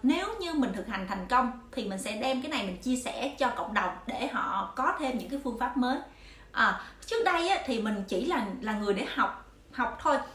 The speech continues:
rồi mình tự tổng kết nhỏ, nhỏ, nhỏ lại. Nhưng mà thời điểm này á, mình có nhiều thời gian hơn, cho nên cái sự tổng kết của mình nó mạnh hơn, nó nhiều hơn và nó đưa ra những cái phương pháp của mình dựa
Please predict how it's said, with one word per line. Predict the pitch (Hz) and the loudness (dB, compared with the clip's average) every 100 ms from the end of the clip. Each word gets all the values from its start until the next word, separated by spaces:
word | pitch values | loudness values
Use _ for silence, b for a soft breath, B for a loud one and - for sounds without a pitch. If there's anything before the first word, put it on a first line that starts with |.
| B B | B B
rồi | 220 240 | 2 4
mình | 220 - | 4 2
tự | - 202 226 | 4 4 4
tổng | 233 254 | 0 2
kết | 359 480 - - - - - | 4 4 2 -10 -20 -20 -6
nhỏ, | 208 | 0
nhỏ, | 262 302 | 2 2
nhỏ | 262 277 | 2 2
lại. | 277 214 | 2 4
Nhưng | 247 330 | 4 4
mà | 277 | 0
thời | 226 196 | 0 0
điểm | 190 | 0
này | 311 240 190 | 0 0 0
á, | 269 | 0
mình | 277 - | 0 0
có | |
nhiều | 339 262 | 0 0
thời | 220 220 | -2 -2
gian | 240 254 | 0 2
hơn, | 262 247 | 2 4
cho | 285 | 4
nên | 269 233 | 2 0
cái | 339 | -2
sự | 220 175 | -2 -4
tổng | 170 233 | -2 -2
kết | 262 349 | 0 0
của | - | 0
mình | 262 202 190 | -2 -2 0
nó | 269 | 2
mạnh | 277 214 190 208 | 4 2 0 0
hơn, | 254 254 - B B 302 | 4 4 4 B B 0
nó | |
nhiều | 359 247 208 185 | 4 4 4 2
hơn | 214 247 240 - | 4 4 4 0
và | 208 | 0
nó | 240 | 6
đưa | 262 269 | 6 6
ra | 262 254 | 4 2
những | 214 - | 0 -2
cái | 339 - | -8 2
phương | 339 311 294 | 2 4 2
pháp | 339 - | -2 -2
của | 208 | 0
mình | 247 269 - - 208 | 4 4 2 -2 -2
dựa | 196 | 0